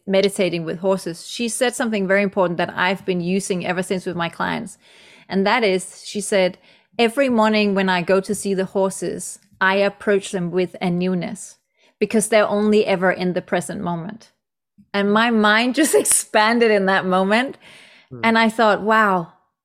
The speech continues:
Speaker 1: what if we approach each other with newness?" Our families especially, we're probably all guilty, right? I just spent two weeks with, with mine to go, "You're always like that."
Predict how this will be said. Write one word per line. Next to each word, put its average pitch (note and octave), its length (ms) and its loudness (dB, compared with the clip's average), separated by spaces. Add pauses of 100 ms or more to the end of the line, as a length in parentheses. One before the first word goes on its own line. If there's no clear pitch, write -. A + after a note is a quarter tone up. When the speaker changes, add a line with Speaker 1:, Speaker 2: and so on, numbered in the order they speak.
(100)
Speaker 1:
what B3+ 260 2
if D4+ 200 0
we B3+ 200 2
approach A#3+ 420 2
each G3 180 -2
other F#3+ 420 2
with F#3 160 0
newness?" F#3+ 560 -4 (840)
Our A#3+ 200 4
families G#3 880 2
especially, G#3 960 2
we're G#3+ 220 4
probably G3+ 400 0
all G3 260 2
guilty, G3 400 0
right? F#3+ 180 2
I F3+ 40 2
just F#3+ 200 -2
spent G#3+ 240 -2
two G3 180 2
weeks G3 380 0
with, F#3+ 280 0
with G3 140 2
mine F#3+ 300 0
to A3 120 -2
go, G3 260 4
"You're D#4 280 2
always B3+ 460 4
like F#3+ 240 2
that." - 320 -4